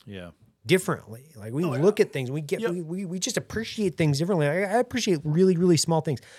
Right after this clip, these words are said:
Speaker 2: My daughter climbed up on me last night, and she was doing something, and she took a break, and she, like, she just, like, ran over, climbed up on me. I was, like, I was on my,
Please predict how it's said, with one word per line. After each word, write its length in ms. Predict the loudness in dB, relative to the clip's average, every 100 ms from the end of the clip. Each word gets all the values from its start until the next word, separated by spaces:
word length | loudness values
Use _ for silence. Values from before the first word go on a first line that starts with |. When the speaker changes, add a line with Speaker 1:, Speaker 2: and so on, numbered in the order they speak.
| -20 _
Speaker 2:
My 120 | -8
daughter 300 | -4 -2 -2
climbed 340 | 0 2 4 4
up 160 | 2
on 80 | 2
me 100 | 2
last 380 | 2 0 -2 -2
night, 300 | -4 -4 -6 _ _ _ _ _ _ _ _ _ _ _ _ _ _ _ _ _ _ _ _ _ _
and 380 | 0 0 -2 -6 -12 _ _ _
she 180 | 0
was 100 | 0
doing 200 | 0 -2
something, 260 | -2 -6 -6
and 80 | -6
she 100 | -6
took 180 | -6 -4
a 40 |
break, 180 | -6 -6
and 80 | -6
she, 160 | -4
like, 260 | -4 -6 -10 -20 -20 _
she 180 | -10 -8
just, 200 | -8 -8
like, 140 | -10 -10
ran 260 | -6 -2 -2
over, 380 | -2 -2 -4 -6 _ _
climbed 300 | -8 -4 -2
up 180 | -2 -2
on 120 | -2
me. 100 | 0 0
I 60 |
was, 120 | -2
like, 160 | -4 -8 _ _ -14
I 40 |
was 140 | -10
on 180 | -8 -8
my, 340 | -6 -6 -6